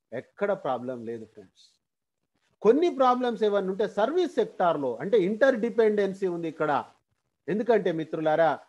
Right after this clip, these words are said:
మీరు చూస్తారు బీ టూ బీ విధానంలో అక్కడ ఏదైనా కొద్దిగా డిఫెక్ట్ ఉండొచ్చు తప్ప ఇన్కమ్ విషయంలో పర్ఫెక్ట్‌గా తయారు చేయబడ్డ యాప్. ఇది నా సొంత అనుభవం ద్వారా చెప్తా ఉన్నా.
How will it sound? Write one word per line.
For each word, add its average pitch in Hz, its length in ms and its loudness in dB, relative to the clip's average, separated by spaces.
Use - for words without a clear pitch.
మీరు 147 180 -4
చూస్తారు 160 320 -2
బీ 123 180 -6
టూ 139 160 -6
బీ 123 200 -8
విధానంలో 110 600 -10
అక్కడ 254 300 2
ఏదైనా 247 240 4
కొద్దిగా 233 420 0
డిఫెక్ట్ 208 460 -2
ఉండొచ్చు 156 420 -4
తప్ప 123 400 -4
ఇన్కమ్ 190 400 -4
విషయంలో 139 500 -8
పర్ఫెక్ట్‌గా 165 640 -6
తయారు 123 360 -6
చేయబడ్డ 110 300 -8
యాప్. 170 320 0
ఇది 160 300 -4
నా 143 160 -6
సొంత 120 300 -12
అనుభవం 175 360 -2
ద్వారా 135 200 -4
చెప్తా 101 360 -16
ఉన్నా. 95 160 -18